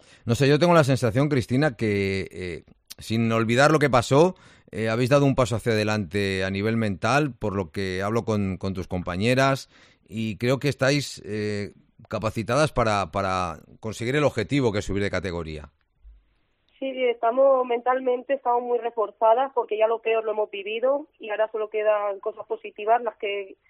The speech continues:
Speaker 2: las que tienen que llegar. Eh, y eso, mi-, tenemos que ser fuertes mentalmente, dejar un poquito el pasado atrás, intentar disfrutar de este año.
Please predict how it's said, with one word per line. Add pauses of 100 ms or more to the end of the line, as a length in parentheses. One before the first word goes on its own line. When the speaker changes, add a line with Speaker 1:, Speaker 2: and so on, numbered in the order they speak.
(260)
Speaker 2:
las
que
tienen
que
llegar. (560)
Eh,
y
eso,
mi-, (140)
tenemos
que
ser
fuertes
mentalmente,
dejar
un
poquito
el
pasado
atrás,
intentar
disfrutar
de
este
año.